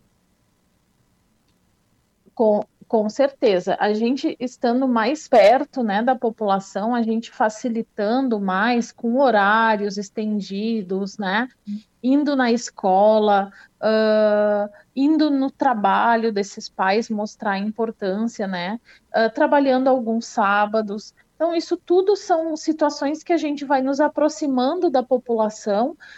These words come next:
né, trazendo um grau de confiança um pouco maior, né, e, e também escutando o que esses pais têm de dificuldade, a gente consegue implementar novas ações, no-, novas rotinas,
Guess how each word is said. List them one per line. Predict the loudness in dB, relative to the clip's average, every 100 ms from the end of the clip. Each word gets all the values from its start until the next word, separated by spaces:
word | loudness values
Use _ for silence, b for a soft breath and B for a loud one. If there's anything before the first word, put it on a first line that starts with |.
| B _
né, | -2 0 2 2 2
trazendo | 2 2 2 0 0 0 0 -2
um | -2
grau | 2 2 2
de | -2
confiança | -2 -2 -2 -2 0 0 -2 -2
um | -2
pouco | -2 -4 -2 -2 -2 -4
maior, | -2 0 0 0 2 4 2 -2 B B _ -6
né, | -4 -2 -2
e, | -2 -2 -4 -4 -4 -6 -8 -8
e | -4 -2 -2
também | -2 0 0 0
escutando | -2 -4 -10 -6 -2 0 0 -2 -4 _ -12
o | -10
que | -6
esses | -8 -8 -14
pais | -4 0 0 -2
têm | -4 -4 -2
de | -4
dificuldade, | -10 -12 -12 -8 -2 0 2 -2
a |
gente | -4 -10 -10
consegue | -8 -4 -4 -4 -6
implementar | -4 -2 0 -2 -2 0 0
novas | 2 0 0 0 0
ações, | -2 -4 -2 -2 -2
no-, | -2 -2 -4 -6
novas | -2 0 0 0
rotinas, | -2 -6 -6 -6 -4 -2 -4